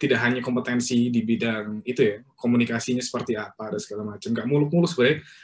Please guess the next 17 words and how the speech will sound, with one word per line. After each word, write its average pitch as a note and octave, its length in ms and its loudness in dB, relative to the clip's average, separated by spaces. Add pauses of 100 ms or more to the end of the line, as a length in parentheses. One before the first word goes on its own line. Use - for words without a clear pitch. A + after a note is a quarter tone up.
(220)
kita A#2+ 240 0
nggak, - 240 -2 (560)
profesional C3+ 640 -2
marketing C3 560 -4
nggak G#2 160 -6
juga A#2 320 0
gitu. - 320 -14 (400)
Bahkan C3 320 -4
komunikasi B2 720 2
cukup - 400 -6
gitu A2 160 -2
misalnya, G#2+ 480 -4
tapi, D3+ 300 0
eh, G#2+ 420 -2
sedi-, A#2 400 0
setidaknya B2 560 2
dia, B2 200 4